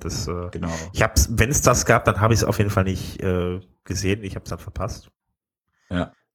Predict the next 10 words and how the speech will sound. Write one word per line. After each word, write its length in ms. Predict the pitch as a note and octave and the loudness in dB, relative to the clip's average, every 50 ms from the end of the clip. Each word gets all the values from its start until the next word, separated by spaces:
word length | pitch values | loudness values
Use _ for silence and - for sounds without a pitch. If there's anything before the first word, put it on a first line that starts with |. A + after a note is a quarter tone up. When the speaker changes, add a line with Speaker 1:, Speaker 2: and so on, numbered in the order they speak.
| _ _ - | _ _ -6
Speaker 2:
Hans-Helge, 360 | - F#2+ F#2 - A#2 A2 G2+ | -2 -2 2 2 4 4 4
du 100 | F2 G2 | 4 4
hast 140 | G#2+ A#2 - | 2 2 0
dich 140 | D3+ D3 - | 0 0 4
auch, 280 | B2 C3 C3 A#2 - - _ _ _ _ _ _ _ _ - | 4 4 4 4 2 -4 _ _ _ _ _ _ _ _ -10
du 160 | - G2+ G#2 | -2 2 4
warst 200 | B2+ C3 B2+ - | 4 4 4 2
auch 540 | - B2+ B2+ A#2+ G2+ - - - - - - _ _ _ _ _ _ - | 2 4 4 2 0 -2 -8 -12 -14 -14 -20 _ _ _ _ _ _ 2
angekleidet, 720 | G2+ G#2+ G#2 F#2+ F2+ - - - F2+ F#2 F2 F2 F#2 F2 | 4 4 4 4 2 0 -2 -2 0 0 0 0 0 -2
oder? 300 | - F#2+ G#2+ B2 C3+ C3+ | -4 -4 -6 -6 -6 -8